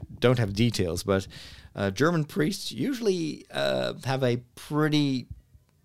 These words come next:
you know, above standard income. But,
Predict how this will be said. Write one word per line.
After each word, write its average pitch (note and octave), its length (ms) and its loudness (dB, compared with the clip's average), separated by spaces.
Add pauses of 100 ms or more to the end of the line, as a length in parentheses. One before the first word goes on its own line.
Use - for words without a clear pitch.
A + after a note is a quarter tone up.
(120)
you C3+ 320 -2
know, G#2 160 4
above B2 540 8
standard G2 520 0
income. C#2+ 540 -8 (560)
But, G2 280 0